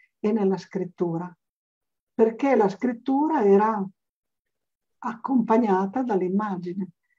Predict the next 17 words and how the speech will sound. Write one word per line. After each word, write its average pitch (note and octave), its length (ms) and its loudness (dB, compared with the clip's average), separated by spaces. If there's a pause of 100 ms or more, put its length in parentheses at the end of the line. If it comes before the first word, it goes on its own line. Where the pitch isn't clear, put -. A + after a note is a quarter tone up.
(400)
e G3 120 -6
quindi G#3 600 4 (600)
il G3 160 -2
fumetto B3 680 0
è D4+ 100 2
stato G#3+ 380 0
un G3 160 4
tramite G3 560 2
per A3 220 -6
tanti C4 580 -4 (580)
per A#3 200 4
imparare A3 580 4
a C4 100 2
leggere F#3+ 440 -2
un F#3+ 340 -2
buon F#3+ 300 4
italiano. G3 720 -6